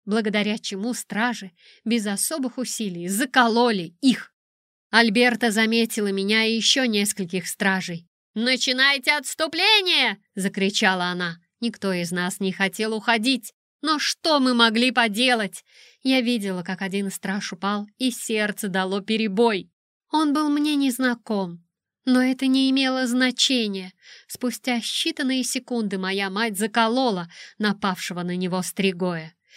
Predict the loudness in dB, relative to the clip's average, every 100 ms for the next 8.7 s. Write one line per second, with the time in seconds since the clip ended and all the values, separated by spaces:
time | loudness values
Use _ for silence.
0 | -20 -10 0 0 0 0 -2 0 -2 -2
1 | -4 -2 -2 -2 -4 -2 -2 -2 -4 -6
2 | -4 -2 0 -2 -2 -2 2 4 4 0
3 | -4 -6 _ -2 0 2 2 2 0 0
4 | 0 0 -2 -2 -2 -2 -2 -4 -4 -4
5 | -6 -8 -14 _ -20 -20 -6 2 4 2
6 | -2 -4 -2 -2 0 -2 -4 -4 -4 -2
7 | -2 -2 -4 -6 -4 -4 -2 -2 -2 -2
8 | -2 0 -2 -4 -2 2 0